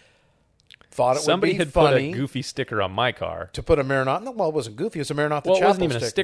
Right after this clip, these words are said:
Speaker 2: sticker, though. They didn't even stick it to my car. They just taped it to my car.
Speaker 1: Yeah, I mean, it was lame.
Speaker 2: Yeah.
Speaker 1: If you're gonna be a prankster, go all
Speaker 2: Yeah,
Speaker 1: the way.
Speaker 2: come on.
Speaker 1: So, um, they, uh, something going on outside, Bob?
Speaker 2: Well, so,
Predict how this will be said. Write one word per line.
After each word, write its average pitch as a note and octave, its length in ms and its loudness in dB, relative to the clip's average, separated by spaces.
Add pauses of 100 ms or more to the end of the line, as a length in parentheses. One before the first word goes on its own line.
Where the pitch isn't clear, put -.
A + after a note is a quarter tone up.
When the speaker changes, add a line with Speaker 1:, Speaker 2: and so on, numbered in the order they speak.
(120)
Speaker 2:
sticker, F#2 40 -6
though. E2 200 -4
They G#2 120 -4
didn't D#3 160 -2
even G2 140 -6
stick - 260 -8
it - 60 -16
to F#2 60 -12
my D#2+ 100 -12
car. F2+ 240 -10
They G#2 100 -12
just A2+ 200 -16
taped - 280 -8
it - 120 -12
to - 60 -20
my - 120 -14
car. D3+ 140 -10
Speaker 1:
Yeah, B2+ 240 2
I G#2 100 -4
mean, B2 140 -6
it B2 40 -10
was A#2+ 320 -12
lame. B2 420 -2 (100)
Speaker 2:
Yeah. G#2+ 160 -4
Speaker 1:
If - 40 -8
you're F#3 80 -2
gonna A#3 140 4
be G#3+ 80 6
a D#3+ 60 6
prankster, C#3 500 -4
go C3 80 -2
all B2 60 4
Speaker 2:
Yeah, A2 200 6
Speaker 1:
the G2+ 60 -6
way. G2 80 -8
Speaker 2:
come D#3 140 -4
on. D#2+ 240 -6 (480)
Speaker 1:
So, A#2 640 0
um, G2+ 540 -12 (540)
they, A2+ 720 -6 (380)
uh, G2+ 320 -14 (720)
something C3+ 260 -8
going B2+ 180 -4
on C3 120 -4
outside, C3+ 360 -4
Bob? - 60 -4
Speaker 2:
Well, F#3 180 4
so, D#3 320 0